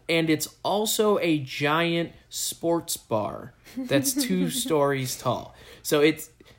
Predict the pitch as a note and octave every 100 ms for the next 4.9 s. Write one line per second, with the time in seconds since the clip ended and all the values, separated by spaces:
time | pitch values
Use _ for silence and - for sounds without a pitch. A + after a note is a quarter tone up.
0 | - E3+ F3 G#3 F#3+ G#3 G3 D3 - F3
1 | C#3 B2+ A#2 - - - C3+ E2+ - A#2
2 | A#2 C3+ E3 E3 E3 - - _ _ -
3 | A#3+ A#3+ A3+ G3+ F#3+ F3+ F3 F3 E3+ E3+
4 | E3 D#3 - E3 D3+ D3+ - F#3 D#3+